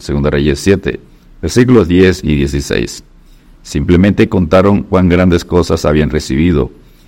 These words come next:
Y aunque el rey dudó creyendo que era demasiado bueno para ser cierto, el pueblo se precipitó fuera en búsqueda de su porción.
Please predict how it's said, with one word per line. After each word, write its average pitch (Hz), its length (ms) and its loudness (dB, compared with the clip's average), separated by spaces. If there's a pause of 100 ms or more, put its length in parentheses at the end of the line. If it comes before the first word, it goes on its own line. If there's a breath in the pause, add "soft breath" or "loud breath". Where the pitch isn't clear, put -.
(200 soft breath)
Y - 180 0
aunque 78 280 -2
el 67 40 0
rey 95 220 2
dudó 104 280 2
creyendo 90 560 0
que 73 200 -2
era 87 180 0 (100)
demasiado 78 520 -2
bueno 92 260 2
para 80 200 -2
ser 80 180 -2
cierto, 76 480 -2 (440 soft breath)
el 71 160 -4
pueblo 78 520 2
se 85 180 -2
precipitó 78 560 -2
fuera 90 300 2
en 87 120 2
búsqueda 90 380 2
de 73 80 -2
su 69 320 -4 (220)
porción. 67 640 -2